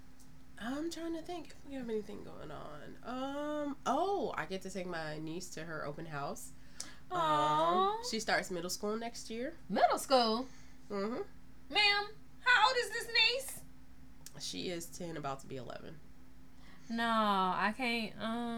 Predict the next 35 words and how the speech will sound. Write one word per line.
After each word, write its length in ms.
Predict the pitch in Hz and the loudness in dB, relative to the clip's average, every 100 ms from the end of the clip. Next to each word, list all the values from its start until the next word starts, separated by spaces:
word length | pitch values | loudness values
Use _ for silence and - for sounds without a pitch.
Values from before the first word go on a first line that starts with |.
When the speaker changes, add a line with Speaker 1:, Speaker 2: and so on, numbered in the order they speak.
| 226 214 208 202 196 | -2 -2 -2 -4 -2
Speaker 1:
I'm 60 | 196 | 2
not 180 | 160 | 2
Speaker 2:
you 60 | 127 | 2
Speaker 1:
ready, 340 | 143 135 131 151 - | 0 0 -4 -6 -8
but 200 | 147 135 143 | -8 -6 -6
yeah. 160 | 151 226 | 0 4
Speaker 2:
Me 540 | 240 339 392 403 370 - | 4 2 0 -2 -8 -6
either. 720 | 269 330 359 302 247 196 175 | 0 4 4 6 8 8 6
My, 320 | 202 277 311 | 4 4 4
my 180 | 233 262 | 4 2
niece 240 | 330 339 330 | 2 -2 -2
is 120 | 294 | -4
about 300 | 233 240 233 | 0 0 0
to 60 | 208 | -4
be 140 | 185 | -8
ten. 680 | - 202 240 190 147 160 180 - - - - - - - | -6 -4 -2 -2 -4 -8 -10 -12 -12 -12 -12 -12 -12 -6
Speaker 1:
So 100 | 214 | -2
Speaker 2:
And 120 | 202 | 0
Speaker 1:
you 60 | - | 2
Speaker 2:
I'm 160 | 226 285 | 4 6
Speaker 1:
right 40 | 262 | 6
Speaker 2:
not 160 | 214 180 | 4 6
Speaker 1:
behind 280 | 139 139 | 6 4
Speaker 2:
ready. 100 | 139 123 | 2 -2
Speaker 1:
me. 240 | 170 180 - | -4 -6 -8
You 80 | 156 135 | -10 -8
right 180 | 127 | -8
behind 380 | 127 135 123 123 | -6 -6 -6 -2
me. 60 | 127 | 2
Speaker 2:
I 140 | 302 | 4
am 260 | 330 240 202 | 4 4 4
not 320 | 180 180 180 | 4 0 0
ready. 720 | 214 302 403 311 160 160 175 180 - - - | -2 -2 -2 -2 -4 -4 -8 -10 -14 -14 -10
Speaker 1:
Yeah, 360 | 151 147 120 120 127 | -4 -2 -2 -6 -10
no. 100 | - | -10